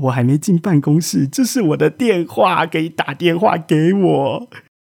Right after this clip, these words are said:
哪有，我们就是普通朋友啦，工作上的好伙伴啊。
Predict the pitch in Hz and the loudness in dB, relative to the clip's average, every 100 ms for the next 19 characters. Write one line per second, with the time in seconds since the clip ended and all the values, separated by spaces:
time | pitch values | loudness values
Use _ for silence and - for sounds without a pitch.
0 | _ _ _ _ 135 127 151 208 226 180 | _ _ _ _ -6 -2 -2 2 2 4
1 | 151 139 180 302 330 - 139 147 277 - | 4 2 0 -2 -4 -6 -6 -6 -8 -8
2 | 220 254 156 135 123 117 147 294 302 320 | -8 -6 -6 -6 -6 -8 -6 -4 -2 -4
3 | 339 285 220 214 262 180 - 277 262 247 | -2 -2 0 0 0 -2 -2 -2 0 -2
4 | 233 240 | -4 -6